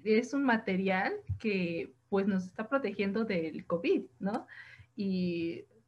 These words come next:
también existe un riesgo biológico, ¿no? Y que lo tiren ahí en la vía pública o que lo tiren en el agua. En el agua podría ser un foco incluso mayor de infección,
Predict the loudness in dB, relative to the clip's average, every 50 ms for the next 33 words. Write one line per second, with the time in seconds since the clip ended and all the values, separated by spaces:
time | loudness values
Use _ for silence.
0 | _ _ 0 2 2 2 2 2 2 0 0 -4 -6 -4 -2 0 0 2 2 2
1 | 0 0 2 0 0 0 2 0 2 4 4 2 2 2 -2 -6 -6 -6 -6 -6
2 | -4 -2 -2 -2 -2 -4 -6 -4 -2 -2 -2 0 0 0 0 2 0 0 0 0
3 | 0 0 0 0 2 2 0 -2 -2 -2 0 0 2 2 2 2 2 2 2 2
4 | 4 2 2 2 2 0 0 0 0 0 2 2 4 4 4 4 4 2 4 6
5 | 6 6 6 6 4 4 4 2 -2 -6 -14 -20 -20 _ _ _ 0 2 4 4
6 | 6 6 4 4 2 2 2 2 0 0 0 -2 -2 0 0 -2 4 6 6 6
7 | 6 4 2 2 2 0 -2 -6 -12 -8 2 4 4 6 6 4 4 2 2 0
8 | 2 4 4 4 4 4 4 4 4 4 2 2 4 4 2 2 0 -2 -2 -2
9 | -6 -12 -4 0 0 2 4 4 2 2 0